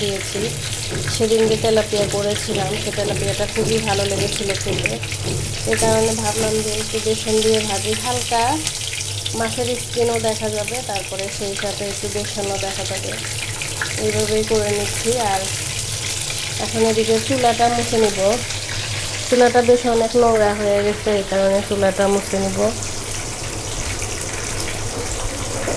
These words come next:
ওদিকে মাছ ভাজি হতে থাকে, এদিকে আমি চুলাটা মুছে নিব।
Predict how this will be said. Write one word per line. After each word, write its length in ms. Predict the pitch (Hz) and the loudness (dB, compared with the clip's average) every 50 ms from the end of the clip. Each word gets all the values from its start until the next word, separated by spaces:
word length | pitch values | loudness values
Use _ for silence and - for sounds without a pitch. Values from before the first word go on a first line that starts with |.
| - - - - - - - - - - - - - - - - - - - - 226 226 220 | -2 -4 -4 -4 -4 -4 -2 -4 -4 -4 -4 -4 -4 -4 -4 -4 -4 0 2 4 4 6 6
ওদিকে 260 | 208 214 208 214 220 220 220 | 6 6 6 8 8 8 8
মাছ 140 | 214 214 208 202 | 8 6 6 4
ভাজি 200 | 208 214 208 214 214 202 | 4 4 4 4 4 6
হতে 200 | 208 214 208 214 208 220 | 6 6 6 6 4 6
থাকে, 200 | 233 226 214 220 196 | 4 4 4 4 2
এদিকে 200 | 185 196 185 202 196 | 2 2 2 2 2
আমি 160 | 190 190 190 196 - - - - - - - - - - - - - - - - | 4 2 0 0 -2 -4 -8 -8 -8 -8 -8 -8 -8 -8 -8 -8 -8 -8 -6 2
চুলাটা 360 | - 220 208 208 208 202 208 202 202 | 4 4 6 6 6 4 4 4 4
মুছে 240 | 208 208 - - 196 190 | 4 2 2 0 0 0
নিব। 160 | 190 185 - | 0 -2 -2